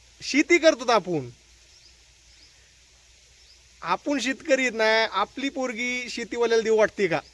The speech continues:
हे खरं बोलतो मी. आपण शेती करतो, शेतकऱ्याला मुलगी देऊ वाटते का? आपल्यापासून सुधारणा करावं लागणार आहे, तेव्हा शेतकऱ्याच्या मुलाला मुलगी भेटणार आहे.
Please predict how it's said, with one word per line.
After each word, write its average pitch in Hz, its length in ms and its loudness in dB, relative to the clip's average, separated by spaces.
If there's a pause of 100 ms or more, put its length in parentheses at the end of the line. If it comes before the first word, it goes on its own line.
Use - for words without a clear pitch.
(440)
हे 214 240 2
खरं 190 240 0
बोलतो 185 260 0
मी. 139 180 -6 (1600)
आपण 254 540 -4 (560)
शेती 240 360 -6
करतो, 208 340 0
शेतकऱ्याला 214 520 -2
मुलगी 208 320 -4
देऊ 202 180 0
वाटते 190 300 0
का? 156 140 -4 (520)
आपल्यापासून 240 840 -4 (1040)
सुधारणा 220 400 4
करावं 190 240 2
लागणार 160 300 -2
आहे, 110 100 -12 (920)
तेव्हा 226 480 4 (380)
शेतकऱ्याच्या 190 540 0
मुलाला 175 320 0
मुलगी 170 340 -2
भेटणार 143 400 -4
आहे. 101 100 -16